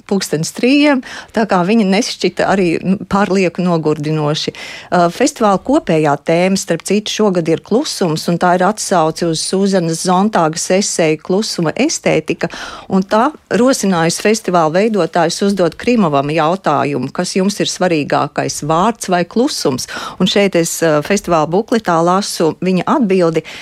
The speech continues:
"Pati svarīgākā ir pauze, ja tā ir īstajā garumā un izmantota pareizajā vietā.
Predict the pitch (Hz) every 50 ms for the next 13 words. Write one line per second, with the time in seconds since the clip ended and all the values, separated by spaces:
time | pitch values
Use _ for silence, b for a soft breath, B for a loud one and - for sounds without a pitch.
0 | B B B - - 208 226 - 214 - - - 214 214 208 185 165 - 175 165
1 | 160 - 180 160 156 160 - 175 180 180 - - _ _ - 202 202 208 208 202
2 | 214 214 208 190 - 123 - - _ _ _ _ - 160 160 151 151 - 151 147
3 | 143 139 - - - - - _ _ - - 170 170 - - - 151 147 131 127
4 | 131 131 165 202 262 285 277 240 220 196 165 - 160 160 156 147 B B B B
5 | B - 208 202 185 180 160 156 151 175 160 151 - - - 175 165 160 151 143
6 | 147 160 151 151 143 147 147 170 170 143 - - 127 117